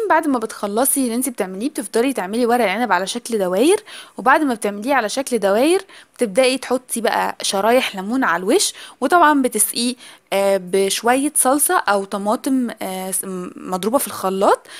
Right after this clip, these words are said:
وتحطي عليها ليمون شرايح، وكمان تعصري ليمون زيادة. وبس، ده كان فيديو النهاردة، واتمنى ان هو يكون عجبكم. ما تنسوش تشوفوا الفيديوهات اللي فاتت، وما تنسوش تدوسوا اشتراك،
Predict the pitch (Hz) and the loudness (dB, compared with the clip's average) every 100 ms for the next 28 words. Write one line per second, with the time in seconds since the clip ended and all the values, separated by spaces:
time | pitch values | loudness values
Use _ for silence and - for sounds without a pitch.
0 | - - - 466 392 262 262 294 240 220 | -18 -14 -2 0 2 2 2 2 2 0
1 | 254 294 262 285 381 381 226 220 269 381 | 0 0 2 2 2 0 -2 0 0 2
2 | 254 - 277 269 220 208 254 262 196 170 | 0 0 0 0 -2 -2 0 0 -2 -4
3 | - - _ - - - 370 392 - 254 | -8 -16 _ -20 -10 0 4 4 4 4
4 | 320 320 320 294 262 247 320 302 277 240 | 4 4 4 4 4 4 4 4 2 2
5 | 254 294 269 240 302 302 302 214 202 311 | 2 2 2 2 0 2 0 2 2 0
6 | 311 247 214 214 320 277 277 277 226 196 | 0 -2 -2 -2 -2 -2 -2 -2 -2 0
7 | 220 285 285 202 277 311 - 233 208 202 | 2 2 0 0 0 0 -4 -6 -6 -4
8 | 311 294 233 285 - 202 - - - - | -2 -2 0 0 0 -2 -8 -18 -12 -4
9 | 277 - 277 320 440 | -2 0 4 4 4